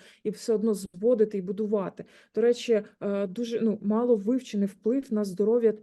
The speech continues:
е, населення місцевого від оцих всіх мерехтіння, шумового, електромагнітного, вібраційного впливів.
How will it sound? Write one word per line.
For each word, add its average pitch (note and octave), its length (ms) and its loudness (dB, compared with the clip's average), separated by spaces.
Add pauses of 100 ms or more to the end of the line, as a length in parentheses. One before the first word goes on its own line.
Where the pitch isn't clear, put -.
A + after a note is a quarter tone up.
(160)
е, G3+ 140 -6
населення G#3 680 -2
місцевого A3+ 640 -4 (300)
від A3 160 -2
оцих A3 280 -4
всіх - 280 -8
мерехтіння, A3+ 720 -2
шумового, G#3+ 640 2
електромагнітного, G3+ 920 0
вібраційного G3 800 -4
впливів. F#3 460 -6